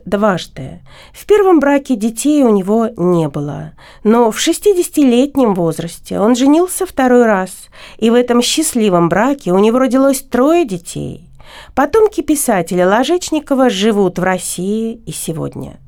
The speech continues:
Иван Иванович Ложечников был заметной фигурой в русской литературе девятнадцатого века.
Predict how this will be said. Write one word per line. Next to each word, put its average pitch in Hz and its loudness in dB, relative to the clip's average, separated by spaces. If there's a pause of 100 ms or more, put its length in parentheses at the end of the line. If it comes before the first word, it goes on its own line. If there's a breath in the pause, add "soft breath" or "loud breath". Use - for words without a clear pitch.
(600)
Иван 403 4
Иванович 254 2
Ложечников 180 -2
был 262 2
заметной 220 2
фигурой 202 0
в 190 -2
русской 202 -2
литературе 180 -2
девятнадцатого 170 -2
века. 165 -6